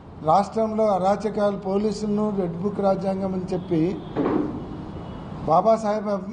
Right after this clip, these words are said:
అంబేద్కర్ రాజ్యాంగాన్ని పక్కన పెట్టి పోలీసులను ఉపయోగించి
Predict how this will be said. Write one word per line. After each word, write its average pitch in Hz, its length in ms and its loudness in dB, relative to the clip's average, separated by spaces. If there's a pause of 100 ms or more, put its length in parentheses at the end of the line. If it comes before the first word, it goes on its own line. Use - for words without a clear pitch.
(120)
అంబేద్కర్ 202 540 -2
రాజ్యాంగాన్ని 190 600 0
పక్కన 180 320 -2
పెట్టి 139 260 -4 (920)
పోలీసులను 214 600 4
ఉపయోగించి 208 420 0